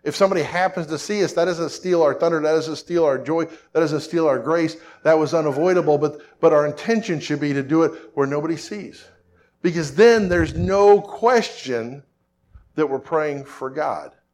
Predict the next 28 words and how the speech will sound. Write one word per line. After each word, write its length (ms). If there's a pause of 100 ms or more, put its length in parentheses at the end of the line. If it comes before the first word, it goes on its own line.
(1600)
and 120
not 220
for 360 (320)
us. 340 (960)
Not 260
to 60
be 100
seen 280
of 60
men. 180
We're 100
praying 280
to 60
be 100
seen 440 (460)
of 200
God. 320 (1300)
We 80
have 100
to 60
take 260
that 180
time 300
to 80
pray. 240
We 80
have 100
to, 160